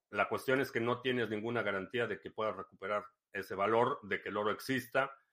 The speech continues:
de que no sea el mismo oro que se lo prometieron a diez personas más,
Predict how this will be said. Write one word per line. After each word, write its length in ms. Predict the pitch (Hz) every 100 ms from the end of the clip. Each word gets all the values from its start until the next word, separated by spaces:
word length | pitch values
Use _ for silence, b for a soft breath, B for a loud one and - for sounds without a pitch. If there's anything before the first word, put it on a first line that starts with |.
| _ _ _ _ -
de 320 | 107 98 -
que 200 | 98 98
no 140 | 101 113
sea 140 | 120
el 80 | 110
mismo 340 | 120 117 117
oro 240 | 127 117 -
que 340 | 95 90 87
se 120 | -
lo 240 | 92 90 - _
prometieron 540 | - 98 92 117 110 98
a 60 |
diez 240 | 92 107 -
personas 500 | 104 92 113 113 117
más, 360 | 127 123 -